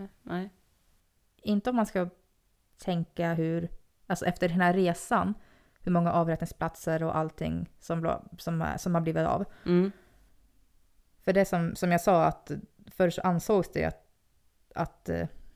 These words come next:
Speaker 2: ja, men det var fostrande.
Speaker 1: Mm.
Speaker 2: Många samlades ju och tittade på de här avrättningarna.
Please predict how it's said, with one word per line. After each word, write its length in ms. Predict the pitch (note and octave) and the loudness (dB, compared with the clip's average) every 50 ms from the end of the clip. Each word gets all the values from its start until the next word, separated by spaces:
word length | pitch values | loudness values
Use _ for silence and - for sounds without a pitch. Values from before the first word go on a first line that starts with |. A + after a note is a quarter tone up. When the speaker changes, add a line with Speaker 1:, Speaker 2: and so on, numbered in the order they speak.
| - - - - - - - - _ _ _ _ _ _ _ _ _ _ _ _ _ _ | -20 -20 -20 -20 -20 -20 -20 -20 _ _ _ _ _ _ _ _ _ _ _ _ _ _
Speaker 2:
ja, 100 | - F3 | -2 0
men 140 | F3 E3 E3 | 2 2 0
det 100 | D#3+ E3 | 0 -2
var 80 | E3 | -4
fostrande. 600 | D#3+ - E3+ - - - - - - - - E3 - - - - - | -6 -6 -10 -12 -8 -6 -4 -4 -4 -4 -6 -6 -8 -10 -16 -6 0
Speaker 1:
Mm. 120 | - E3+ | 2 4
Speaker 2:
Många 300 | F3+ F3+ F3 F3 F3+ F3 - - - - | 6 6 6 4 2 0 -2 -6 -16 -18
samlades 640 | - - - F#3+ F3 E3 E3+ G3+ G#3 F3 D#3 - - | -6 0 2 4 4 4 4 2 2 2 0 -2 -4
ju 60 | E3 | -4
och 140 | E3 E3 - | -4 -4 -4
tittade 360 | - G3+ - - - A3+ E3+ | -6 -8 -6 -4 -4 -2 -2
på 100 | - E3 | -2 -2
de 100 | E3 E3 | -2 -2
här 80 | E3 - | -2 -2
avrättningarna. 720 | - E3 F3 F3 - - - - F2 - - - D2 | -2 -2 -2 -4 -6 -6 -6 -6 -6 -4 -4 -4 -6